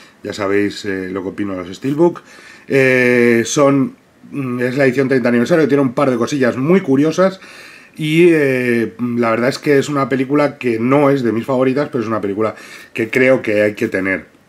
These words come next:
Eh, porque es una muy buena película. Eh, es una película que en su momento, eh, consiguió, pues, algo que, que pocas consiguen, que es meterse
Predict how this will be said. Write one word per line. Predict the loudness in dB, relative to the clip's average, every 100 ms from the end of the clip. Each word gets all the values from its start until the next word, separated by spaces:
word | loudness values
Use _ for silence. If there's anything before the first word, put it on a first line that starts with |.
| _ _ _ _ _ _ _ _ -20 -20 -20 -6
Eh, | 0 2 2 0
porque | -4 -4
es |
una | -2 0
muy | 2
buena | 2 0 -4
película. | -8 -10 -14 -18 -18 -20
Eh, | -14 -8 -4 -4 -4 -4 -4 -6 -8 -14 -20 -20 _
es | -16 -8
una | -6
película | -4 -4 -2 -2 -4 -10 -20 -20 -20 _ -4
que | -2
en | 0
su | 0
momento, | 0 2 0 0 -2 -4 _ -16 -14 -12 -6
eh, | -2 0 -2 -6 -10
consiguió, | -8 -6 -4 0 0
pues, | 2 0 -2 -8
algo | 0 2 4 2
que, | 0 0 0 -4
que | -8 -10 -10 -10
pocas | -6 -4 -4
consiguen, | -4 0 0 2
que | -2
es | -2
meterse | -2 -2 -2 -2